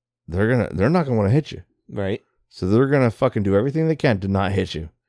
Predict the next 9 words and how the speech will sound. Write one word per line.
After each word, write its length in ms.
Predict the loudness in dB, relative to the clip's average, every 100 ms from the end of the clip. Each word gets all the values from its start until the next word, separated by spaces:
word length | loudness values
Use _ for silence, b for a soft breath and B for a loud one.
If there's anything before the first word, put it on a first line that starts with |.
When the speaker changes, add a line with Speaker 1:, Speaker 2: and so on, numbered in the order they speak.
| -12
Speaker 2:
Mm-hmm. 280 | -10 -8 -6
Speaker 1:
A 80 | 2
real 140 | 2 2
shitty 320 | 4 2 4
car, 380 | 2 2 0 -6 _ _ _ _ _ _ _
he's 120 | -4 -2
like, 240 | -2 -6 _ _ _ _ _ -4
"Doesn't 220 | -2 0
matter." 340 | 0 0 -4